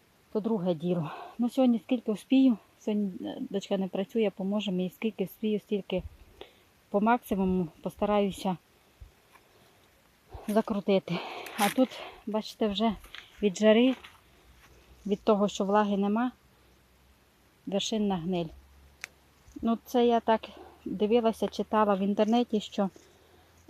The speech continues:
е, є от, як захворювання,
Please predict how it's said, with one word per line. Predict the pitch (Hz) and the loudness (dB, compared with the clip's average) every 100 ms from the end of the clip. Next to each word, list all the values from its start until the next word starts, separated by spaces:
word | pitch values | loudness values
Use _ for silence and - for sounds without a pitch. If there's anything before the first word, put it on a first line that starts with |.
| - | -2
е, | 208 202 202 196 - | 4 4 4 2 -4
є | 220 208 208 202 | 0 4 6 6
от, | 196 - - - - - _ _ _ _ - - - - - 147 | 2 -4 -20 -20 -16 -18 _ _ _ _ -16 -14 -16 -10 -4 0
як | 202 180 | 0 2
захворювання, | 214 - 254 262 214 175 180 | 0 2 2 4 2 0 0